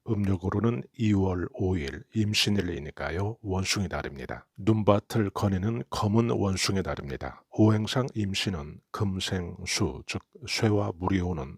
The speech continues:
상생관계입니다. 임신의 기운은 높은 그 이상을 안고 또 성공을 향해서 그 질주하는 그 기운입니다.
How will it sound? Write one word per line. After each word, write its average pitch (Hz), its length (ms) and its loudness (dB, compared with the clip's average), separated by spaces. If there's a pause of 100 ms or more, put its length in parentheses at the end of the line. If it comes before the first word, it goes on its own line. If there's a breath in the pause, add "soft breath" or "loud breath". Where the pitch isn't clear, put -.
상생관계입니다. 76 1200 -6 (260)
임신의 110 500 4
기운은 98 540 2 (100)
높은 110 400 2
그 123 100 6
이상을 101 500 0
안고 87 540 -2
또 101 220 0
성공을 120 560 4
향해서 82 400 -4
그 98 200 0
질주하는 95 800 -2
그 98 160 -6
기운입니다. 76 720 -2